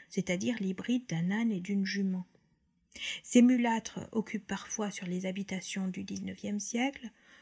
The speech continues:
le rôle de géreur ou de contremaître.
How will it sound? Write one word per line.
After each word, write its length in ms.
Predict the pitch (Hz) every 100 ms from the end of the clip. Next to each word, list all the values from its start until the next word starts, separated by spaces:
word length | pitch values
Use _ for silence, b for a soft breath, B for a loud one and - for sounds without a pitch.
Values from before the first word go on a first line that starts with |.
| B
le 140 | 220
rôle 280 | 220 285 294
de 140 | 214 220
géreur 500 | 214 226 196 170 170
ou 100 | 185
de 100 | 185
contremaître. 840 | 185 233 233 - 196 175 185 -